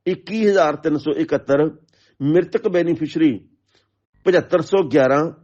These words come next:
ਤੇ ਅਠਾਰਾਂ ਸਾਲ ਤੋਂ ਘੱਟ ਉਮਰ ਵਾਲੇ ਸਿੰਗਲ ਪਰਸਨ ਰਾਸ਼ਨ ਕਾਰਡ ਪੰਦਰਾਂ ਸੌ ਸੱਤਰ, ਛੇ ਲੱਖ ਤੋਂ ਵੱਧ ਆਮਦਨ ਵਾਲੇ ਚੁਰਾਨਵੇਂ ਹਜ਼ਾਰ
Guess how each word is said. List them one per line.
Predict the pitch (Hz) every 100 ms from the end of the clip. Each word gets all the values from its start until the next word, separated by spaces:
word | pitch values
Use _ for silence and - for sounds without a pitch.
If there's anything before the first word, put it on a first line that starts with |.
| _ _ _ _ _ _ _ _ -
ਤੇ |
ਅਠਾਰਾਂ | 196 - 139 165 202
ਸਾਲ | 202 185
ਤੋਂ | 170 - 160
ਘੱਟ | 135
ਉਮਰ | 147 151 160
ਵਾਲੇ | 151 151
ਸਿੰਗਲ | 147 170 175 180
ਪਰਸਨ | 165 147 156
ਰਾਸ਼ਨ | 151 135 123 147
ਕਾਰਡ | 147 139 98 - _ _ _ _ _ -
ਪੰਦਰਾਂ | 170 170 165
ਸੌ | 139
ਸੱਤਰ, | 123 135 175 170 170 - _ _
ਛੇ | - 175 202
ਲੱਖ | 202 180
ਤੋਂ | - 180
ਵੱਧ | 180 180
ਆਮਦਨ | 151 151 156
ਵਾਲੇ | 165 151 147 113 - _ _ _
ਚੁਰਾਨਵੇਂ | 170 170 170 175 180
ਹਜ਼ਾਰ | 165 147 127 143